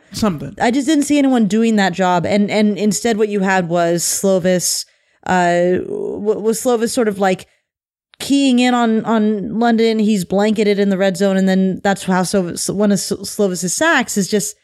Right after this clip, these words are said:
Speaker 2: he's waiting and waiting and waiting for London to get open,
Speaker 1: Right.
Speaker 2: and then London never does, and then he takes the sack. So, like, you gotta have something else going on in that play, and part of that falls on the quarterback, and part of it falls also on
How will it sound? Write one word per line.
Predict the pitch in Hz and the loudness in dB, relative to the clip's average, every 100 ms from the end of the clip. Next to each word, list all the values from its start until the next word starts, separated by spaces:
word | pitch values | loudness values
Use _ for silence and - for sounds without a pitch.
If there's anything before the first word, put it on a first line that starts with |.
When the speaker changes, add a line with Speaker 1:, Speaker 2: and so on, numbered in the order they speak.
| _ - | _ -4
Speaker 2:
he's | 208 165 | -2 0
waiting | 185 190 208 | 0 2 2
and | 196 | 2
waiting | 180 180 180 | 2 0 0
and | 175 | 0
waiting | 175 180 | 2 0
for | 170 | 0
London | 185 180 175 | 0 0 0
to | 170 | 0
get | 175 - | -2 -2
open, | 277 - 226 | -2 0 0
Speaker 1:
Right. | 208 | 2
Speaker 2:
and | 196 | 2
then | 190 185 | 2 2
London | 175 196 190 | 0 0 2
never | 185 180 | 0 0
does, | 175 175 190 | 0 0 0
and | 196 180 | 0 2
then | 175 | 2
he | 180 | 0
takes | 185 175 - | 0 -2 -4
the | 170 | -4
sack. | 269 196 156 | -2 -2 -2
So, | - 190 | -2 0
like, | 196 190 - _ _ _ _ _ _ - | 2 -2 -6 _ _ _ _ _ _ -12
you | 202 | -6
gotta | 214 247 233 | -2 0 0
have | 208 | 0
something | - - - 226 202 202 190 | -2 -2 0 0 0 0 0
else | 180 - | -2 -2
going | 190 180 175 | -2 -2 -2
on | 160 160 | 0 0
in | 156 | 0
that | 156 - | -2 -4
play, | 170 156 | -2 0
and | 160 160 | 0 0
part | 220 214 | 0 2
of | |
that | 196 175 190 | 0 -2 -2
falls | 175 | -4
on | 170 | -2
the | 170 | -2
quarterback, | 240 220 190 180 175 | -2 0 0 -2 -2
and | 156 160 - - | -4 -4 -8 -4
part | 220 | -4
of | 202 | -4
it | - | -8
falls | - 214 202 | -4 -2 0
also | 196 196 202 | -2 -2 0
on | 185 185 | 0 0